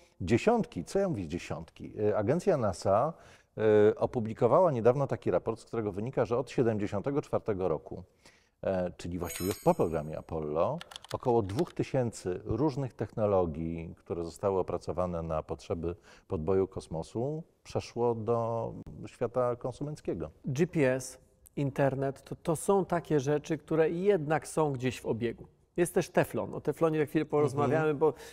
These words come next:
Speaker 2: teflon, y, często pojawia się jako technologia kosmiczna.
Speaker 1: Ja mam problem z teflonem, a
Speaker 2: W
Speaker 1: to nie jest do końca
Speaker 2: rzeczywistości on
Speaker 1: prawda.
Speaker 2: nie
Speaker 1: Mhm.
Speaker 2: jest taką technologią kosmiczną, ale faktem jest, że był wykorzystywany i, i dzięki temu, że był wykorzystywany, może się bardziej spopularyzował,
Speaker 1: Jest
Speaker 2: ale na
Speaker 1: wiele
Speaker 2: pewno
Speaker 1: takich
Speaker 2: udało nam
Speaker 1: technologii,
Speaker 2: się
Speaker 1: tak.
Speaker 2: więcej osiągnąć.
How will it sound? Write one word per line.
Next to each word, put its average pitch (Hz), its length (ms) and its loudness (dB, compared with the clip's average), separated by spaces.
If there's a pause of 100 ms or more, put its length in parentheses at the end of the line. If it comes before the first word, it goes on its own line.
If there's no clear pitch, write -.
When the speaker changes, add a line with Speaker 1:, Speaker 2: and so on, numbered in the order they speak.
(160)
Speaker 2:
teflon, 165 480 2 (260)
y, 147 100 -8
często 170 420 2
pojawia 151 520 2
się 156 160 -2
jako 147 280 0
technologia 147 600 0
kosmiczna. - 560 -4
Speaker 1:
Ja 127 80 4
mam 135 140 0
problem 123 280 2
z - 40 -12
teflonem, 131 420 -2
a 127 60 2
Speaker 2:
W 190 40 2
Speaker 1:
to 143 60 4
nie 135 120 2
jest 113 140 2
do 135 80 2
końca 254 100 6
Speaker 2:
rzeczywistości 226 220 2
on 214 200 4
Speaker 1:
prawda. 202 120 2
Speaker 2:
nie 220 100 4
Speaker 1:
Mhm. 202 180 4
Speaker 2:
jest 143 160 0
taką 156 260 -2
technologią 151 500 2
kosmiczną, 185 400 -4
ale 196 120 2
faktem 208 400 0
jest, 202 160 6
że 165 100 4
był 180 240 2
wykorzystywany 165 1080 0
i, 160 480 0
i 160 160 -2
dzięki 160 600 0
temu, 156 400 0
że 147 140 2
był 156 160 2
wykorzystywany, 151 960 -2
może 139 300 -2
się 139 140 -2
bardziej 131 280 -4
spopularyzował, 139 720 -2
Speaker 1:
Jest 160 100 4
Speaker 2:
ale 160 40 2
na 160 60 6
Speaker 1:
wiele 151 120 6
Speaker 2:
pewno 165 140 2
Speaker 1:
takich 170 160 -2
Speaker 2:
udało 165 200 6
nam 160 120 2
Speaker 1:
technologii, 139 220 0
Speaker 2:
się 147 60 0
Speaker 1:
tak. - 100 0
Speaker 2:
więcej 147 300 -2
osiągnąć. - 360 -10